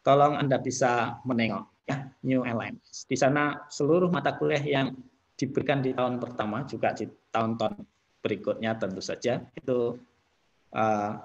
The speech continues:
memiliki rumah sendiri-sendiri. Tolong ditengok, ya. Kemudian, ya, karena daring, seandainya tidak daring, maka Anda akan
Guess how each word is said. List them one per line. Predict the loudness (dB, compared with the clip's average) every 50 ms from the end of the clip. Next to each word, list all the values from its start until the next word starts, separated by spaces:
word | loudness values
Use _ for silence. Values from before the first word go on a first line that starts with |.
| -10 -4 -2
memiliki | 0 2 2 2 2 0 0 0 -2 -2 0 -2 -2 -4 -8 -8 -6
rumah | -4 -2 -2 -2 -2
sendiri-sendiri. | -2 -4 -2 -2 -2 -4 -4 -8 -8 -8 -8 -8 -8 -10 -14 -16 _ _ -4
Tolong | -2 0 0 0 0
ditengok, | -2 -2 -4 -4 -6 -8 -10 -12 _ _ _
ya. | -4 -4 -4 -4 -8 -16 -20 _ _ _ _ _ _ _ _ _ _ _ _ _ _ _ _ _ _ _ _ _ _ _ _ _ _ _ _ _ _ _ _ _ _ _ _ _ _ _ _ _ _ _ 0 4
Kemudian, | 6 6 8 6 6 6 6 4 2 2 2 4 6 6 6 6 4 2 -2 -2
ya, | 2 4 4 4 4 2 0
karena | 0 0 0 0 -2 -2 -2 -2
daring, | -2 -2 0 0 0 0 -2 -4 -4
seandainya | -6 -2 -2 0 0 0 0 0 0 0 0 2 0 0 0
tidak | 0 0 0 0 0
daring, | 0 0 2 2 2 2 2 0 -2 -2 -6 -10 -14 _ _ -6
maka | -4 -2 0 2 4 4 4 2 2
Anda | 2 2 2 2 2 0 0
akan | 0 0 2 2 2 0 -2 -4 -10